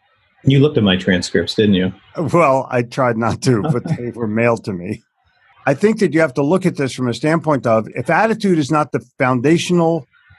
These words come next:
Speaker 2: element of what your learning is, of what your training is about, of what your education is about, you're not gonna be able to accept anything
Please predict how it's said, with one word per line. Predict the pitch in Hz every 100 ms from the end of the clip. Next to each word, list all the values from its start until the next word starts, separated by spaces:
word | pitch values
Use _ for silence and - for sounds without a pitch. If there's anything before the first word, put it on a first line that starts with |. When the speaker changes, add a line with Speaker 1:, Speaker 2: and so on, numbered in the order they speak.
| _ -
Speaker 2:
element | 147 160 127 104 - _
of | 110 107
what | 147
your | - 135
learning | 123 117 151 160 139 123
is, | 95 95 87 95
of | 101
what | 117
your | 113
training | 110 143 147 147
is | 123
about, | 110 107 101
of | 101
what | 107
your | 113 131
education | 127 123 147 131
is | 107
about, | 95 92 95 _ _ _
you're | 160
not | 233 247
gonna | 220
be | 190
able | 185
to | 156
accept | 127 - 190 180 - - -
anything | 247 285 277 - 123 95 98